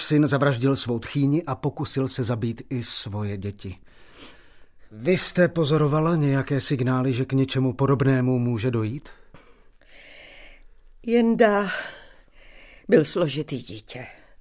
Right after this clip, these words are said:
Speaker 2: Víte, adoptovali jsme ho už jako miminko, ale on o tom nevěděl. Myslel si, že je náš.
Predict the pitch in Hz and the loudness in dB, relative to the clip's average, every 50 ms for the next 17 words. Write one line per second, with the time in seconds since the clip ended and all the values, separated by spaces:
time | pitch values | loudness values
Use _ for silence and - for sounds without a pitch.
0 | - - - 240 - - 180 - - 196 208 185 208 233 - - - 156 147 165 | -6 -4 -2 -2 0 0 -2 0 2 2 4 6 4 4 4 4 4 6 6 4
1 | 156 160 165 160 - - 175 175 165 - - - - - 185 180 - 196 202 196 | 2 0 0 -4 -4 -4 -4 -4 -4 -6 -8 -8 -6 -6 -4 -2 0 0 0 2
2 | 202 202 240 240 233 220 220 - 139 120 - - - - - - - - - - | 4 6 8 8 8 6 4 0 -4 -6 -6 -8 -18 -20 -20 -20 -20 -20 -20 -20
3 | - - - 240 240 - - - 285 - 269 262 - 311 254 247 233 269 233 208 | -10 -4 0 2 4 6 6 6 4 4 2 2 6 6 8 8 8 6 6 4
4 | 165 127 135 139 143 143 151 156 - - 240 240 233 - 262 214 247 240 - 240 | 2 2 2 2 2 2 0 0 0 2 2 2 2 2 2 2 2 2 0 0
5 | 226 - 240 220 233 226 220 226 196 175 160 - - - | 2 4 4 4 4 4 4 2 2 0 -2 -6 -8 -12